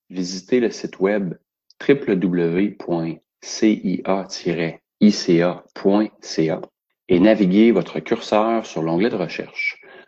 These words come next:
dans la barre en haut de la page. Dans le menu déroulant, vous, vous trouverez également des liens pour partager vos idées de recherche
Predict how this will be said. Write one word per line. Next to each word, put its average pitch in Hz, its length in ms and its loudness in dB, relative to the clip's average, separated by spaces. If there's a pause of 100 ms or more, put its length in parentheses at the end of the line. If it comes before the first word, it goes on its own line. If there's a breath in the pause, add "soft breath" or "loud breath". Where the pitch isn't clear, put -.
(160 loud breath)
dans 85 120 -2
la 82 140 2
barre 104 540 -2
en 82 240 -8
haut 113 160 6
de 95 40 0
la - 120 -6
page. - 280 -10 (240)
Dans 95 100 2
le 95 60 4
menu 110 160 8
déroulant, 131 420 6
vous, 107 160 0
vous 90 180 -6
trouverez 110 680 2
également 101 420 2
des 95 180 2
liens 90 320 0 (420)
pour - 180 -10
partager 120 520 -2
vos 143 180 2
idées 95 260 0
de 98 60 0
recherche - 640 -6